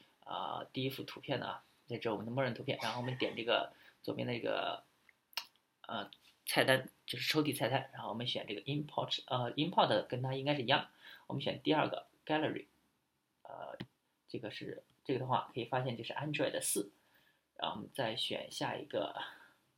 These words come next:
然后这是 Android 的S Y S D V，我们再选最后一个，Tools，Tools 的话选的 and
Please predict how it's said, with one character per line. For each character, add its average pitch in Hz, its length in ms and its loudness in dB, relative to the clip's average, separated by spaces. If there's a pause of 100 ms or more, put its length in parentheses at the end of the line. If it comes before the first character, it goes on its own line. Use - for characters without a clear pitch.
(380)
然 123 160 -2
后 120 100 0
这 123 120 -2
是 - 120 -6
Android 139 420 2
的 104 240 2
S 139 280 -2
Y 135 60 4
S - 440 -2
D 127 260 0
V， 156 240 4 (1080)
我 117 60 -16
们 123 100 -8
再 120 100 -2
选 - 140 -6
最 127 120 -4
后 156 100 0
一 131 100 0
个， - 140 -8 (580)
Tools，Tools - 840 -2
的 - 100 -6
话 117 140 -2
选 104 240 -6
的 - 180 -8
and 147 340 2